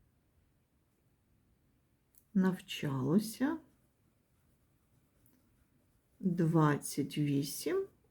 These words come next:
учнів. Записуємо відповідь. Двадцять вісім.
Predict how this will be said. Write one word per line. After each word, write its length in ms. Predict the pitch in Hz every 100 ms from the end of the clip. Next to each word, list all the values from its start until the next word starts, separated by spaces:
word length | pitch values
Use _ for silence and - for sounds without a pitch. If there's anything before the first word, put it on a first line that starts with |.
| -
учнів. 760 | 277 269 - - 254 247 - - _ _ _ _ _ _ _ _ _ _ _ _ - - - - -
Записуємо 840 | 202 233 254 392 381 - 254 208
відповідь. 880 | 180 180 175 - 175 170 170 - - _ _ _ _ _ _ _ _ _ _ _ _ _ _ _ _ _ _ _ _ _ _ _ _ _ _ _ _ _ _ _ _ _ _ _ _ _ _ _ _ _ _ - _ _ _ _ _ _ _
Двадцять 760 | 185 185 190 254 - - 208 190
вісім. 680 | 151 143 147 - - 165